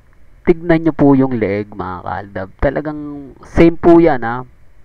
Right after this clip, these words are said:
Parehas po yung araw na yan. Kumbaga, yung, yung picture po ni Mengay, eh, bago lang po yan. Baka sabihin nyo na naman po,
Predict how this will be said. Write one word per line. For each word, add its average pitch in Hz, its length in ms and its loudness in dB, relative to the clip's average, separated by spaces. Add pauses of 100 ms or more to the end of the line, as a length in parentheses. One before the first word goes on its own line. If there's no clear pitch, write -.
(260)
Parehas 127 440 2
po 135 160 4
yung 131 160 2
araw 123 400 4
na 131 120 -2
yan. 127 360 0 (520)
Kumbaga, 123 680 0 (200)
yung, 127 560 -4 (880)
yung 147 320 2
picture 147 400 4
po 139 200 4
ni 135 120 -2
Mengay, 127 400 -2
eh, 120 40 -4
bago 107 360 0
lang 101 160 -8
po 104 200 -4
yan. 104 280 -4 (720)
Baka 107 320 -2
sabihin 104 400 -2
nyo 104 80 -8
na 107 160 -8
naman 101 240 -6
po, 143 240 0